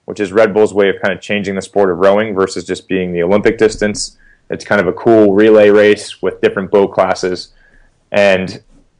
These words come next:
Charles's brother, Cr-, or sorry, Chris's brother Charles,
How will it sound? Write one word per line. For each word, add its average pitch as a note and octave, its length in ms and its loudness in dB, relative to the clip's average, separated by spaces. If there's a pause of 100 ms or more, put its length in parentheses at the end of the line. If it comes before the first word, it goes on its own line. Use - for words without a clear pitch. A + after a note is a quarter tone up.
Charles's B2 460 2
brother, F#2 340 0
Cr-, - 340 -18
or G2+ 180 2
sorry, G2+ 360 0
Chris's D3+ 380 -2
brother G#2+ 320 0
Charles, G2 640 0